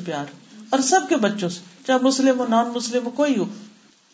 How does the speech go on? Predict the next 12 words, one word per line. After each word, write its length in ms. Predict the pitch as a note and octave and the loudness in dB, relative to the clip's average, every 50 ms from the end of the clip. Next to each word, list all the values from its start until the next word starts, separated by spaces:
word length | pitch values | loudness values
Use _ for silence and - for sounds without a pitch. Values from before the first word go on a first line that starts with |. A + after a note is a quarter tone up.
| _ _ | _ _
اسامہ 360 | C4 B3+ C#4 C4+ C4+ D4 F4 | 0 2 4 4 4 4 4
بن 200 | F4+ C#4+ E4+ E4 | 4 4 4 2
زید 340 | D4+ A3+ A#3 A#3 A#3 A3+ - | 2 2 4 4 4 2 0
کہتے 260 | A3+ G3 F#3 - G#3 | -2 -2 -2 0 0
ہیں 120 | G#3+ A#3+ B3+ | 2 2 4
کہ 100 | B3+ C4 | 4 4
رسول 340 | B3 B3 - - D#4 D4 D4 | 4 4 4 4 4 6 6
اللہ 260 | C#4 C4 C#4+ D#4 D4+ | 6 6 6 4 4
صلی 200 | C#4+ C#4 B3+ A#3+ | 2 2 2 4
اللہ 160 | A3+ A3 G#3+ | 4 4 4
علیہ 320 | G#3+ A3 G#3 A3 G#3+ G3+ G3 | 4 4 4 2 2 2 2
وسلم 420 | F#3 F3 F3+ - F3+ E3+ F3 F3 | 0 0 0 0 0 0 0 0